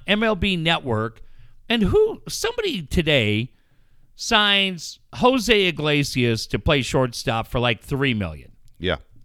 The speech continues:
Speaker 1: And I looked at that deal at the bottom and I go, "God dang, that's the move this team has made for fifty years," right?
Speaker 2: Yes.
Speaker 1: And when you look at the free agents that are out there now, Hunter Pence available and guys like that,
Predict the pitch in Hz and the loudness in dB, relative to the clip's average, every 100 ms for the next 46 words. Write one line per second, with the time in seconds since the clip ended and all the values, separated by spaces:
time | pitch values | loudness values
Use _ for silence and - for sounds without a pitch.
0 | - 180 175 165 170 247 240 262 214 202 | 2 4 4 2 2 4 4 0 0 0
1 | 190 196 185 180 147 120 135 143 127 113 | 0 -2 0 0 -2 -2 -2 -2 -2 -4
2 | 113 110 101 180 185 151 156 98 73 - | -4 -4 -6 -8 -6 -4 -2 -4 -8 -20
3 | - _ - - - - 180 208 - 190 | -20 _ -20 -20 -16 0 2 2 0 0
4 | 180 165 139 156 - 151 123 117 107 - | 2 0 0 0 0 -2 0 0 -2 -4
5 | 107 101 92 110 - - - 120 104 85 | -4 -4 -6 -10 -6 -4 -4 -6 -6 -8
6 | 67 85 - _ _ - 131 160 165 _ | -10 -16 -18 _ _ -2 2 2 0 _
7 | 98 147 185 190 190 185 233 254 202 175 | 0 2 2 0 2 4 2 2 -2 -2
8 | - 220 208 190 185 160 160 139 - 127 | 0 0 2 0 0 0 -2 -2 -4 -2
9 | 131 - 165 175 - 160 147 147 147 143 | -4 -4 -4 -2 0 0 0 -2 -2 -2
10 | 143 143 - - - _ _ _ _ - | -2 -4 -8 -20 -20 _ _ _ _ -2
11 | 214 226 214 185 - 180 180 160 - 151 | 2 4 4 4 4 4 2 -2 -4 -2
12 | 143 156 151 147 139 139 123 104 90 143 | -2 -2 -2 -2 -2 -2 -4 -6 -4 -2
13 | 165 156 135 147 123 135 135 131 139 | 0 0 0 -2 -2 -2 0 -2 -4